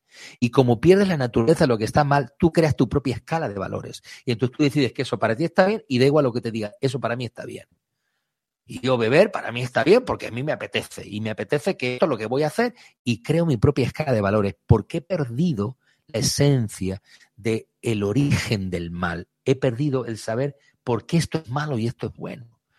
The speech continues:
Aquellos hombres tuvieron la capacidad de discernir lo que estaba bien y lo que estaba mal porque conocía la esencia sin necesidad de probarlo.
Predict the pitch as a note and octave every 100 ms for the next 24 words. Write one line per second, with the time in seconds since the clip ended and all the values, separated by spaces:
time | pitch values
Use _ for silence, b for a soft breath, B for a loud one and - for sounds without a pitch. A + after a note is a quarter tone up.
0 | B B B _ A#2+ - F3+ F3+ - D#3+
1 | D#3+ A2+ G#2 C#3+ - C3 G#2+ G#2+ A#2+ D3+
2 | A2+ G2 b b b A2+ G#2+ G2+ - F#2+
3 | - G#2 B2 B2+ A#2+ B2 - - C3 B2+
4 | C#3+ G3 G#3+ A2 - _ _ G#2+ G#2+ -
5 | - E3 E3+ D#3+ D#3+ C3 A2 - D3+ C#3+
6 | B2+ C3+ - B B - A#2 A#2+ A#2+ A2
7 | - E3+ D#3 A#2 - E3+ E3 B2 - F#2+
8 | - B B - A2 F#2+ G2+ G#2+ G#2+ -
9 | G#2+ G#2 F#2+ F2+